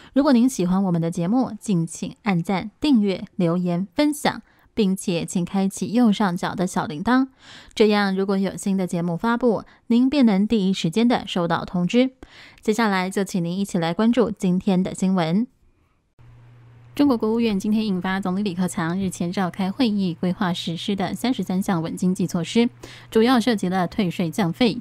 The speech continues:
增加补贴。通知要求各地确实稳住第二季经济，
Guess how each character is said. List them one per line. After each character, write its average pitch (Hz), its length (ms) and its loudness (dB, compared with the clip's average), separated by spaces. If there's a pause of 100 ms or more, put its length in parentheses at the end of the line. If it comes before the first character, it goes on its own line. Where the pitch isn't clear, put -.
(120)
增 175 220 -2
加 170 240 -2
补 160 180 -10
贴。 240 300 2 (400)
通 254 140 4
知 269 120 2
要 269 140 4
求 196 280 0
各 285 180 0
地 208 240 -2
确 185 220 -2
实 175 120 -4
稳 175 160 -4
住 175 220 -2
第 185 220 -2
二 170 100 0
季 165 160 -2
经 190 180 0
济， 233 280 2